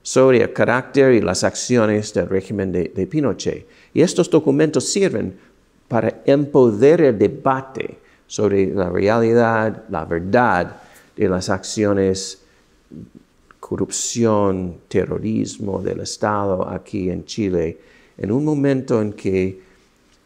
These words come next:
hay personas de la derecha en Chile que estaban tratando de reescribir la historia del régimen de la dictadura y de lavar todo lo oscuro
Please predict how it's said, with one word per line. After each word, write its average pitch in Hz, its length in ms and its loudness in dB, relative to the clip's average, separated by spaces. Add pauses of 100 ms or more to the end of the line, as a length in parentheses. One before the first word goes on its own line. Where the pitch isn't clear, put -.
hay - 180 0
personas 117 720 0
de 95 140 -2
la 90 160 -4
derecha 110 440 0
en 92 80 -2
Chile 113 280 0
que 120 80 -2
estaban 107 560 -2
tratando 110 480 -2
de 90 260 -4
reescribir 139 960 2 (680)
la 90 140 -8
historia 98 520 4
del 87 200 -2
régimen 85 640 -8
de 80 140 -8
la 80 120 -8
dictadura 87 800 -6 (300)
y 95 200 -2
de 85 440 -4 (400)
lavar 104 800 0 (420)
todo 113 800 2 (120)
lo 98 120 -2
oscuro 98 680 2